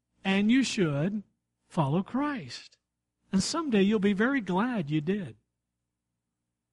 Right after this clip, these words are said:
Can you imagine if you are in the process of habitually trying to please the Lord, and then you die or the rapture takes place, and you're standing before the Lord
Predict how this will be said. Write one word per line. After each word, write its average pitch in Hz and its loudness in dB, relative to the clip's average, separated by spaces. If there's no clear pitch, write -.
Can 220 6
you 302 6
imagine 180 2
if 202 4
you 226 6
are 208 8
in 226 4
the 269 2
process 240 2
of 180 2
habitually 202 4
trying 226 2
to 247 2
please 240 2
the 254 -2
Lord, 196 2
and 214 6
then 247 4
you 190 4
die 180 4
or 185 0
the 175 2
rapture 170 0
takes 165 0
place, 160 0
and 202 6
you're 233 6
standing 247 4
before 254 6
the 262 2
Lord 190 4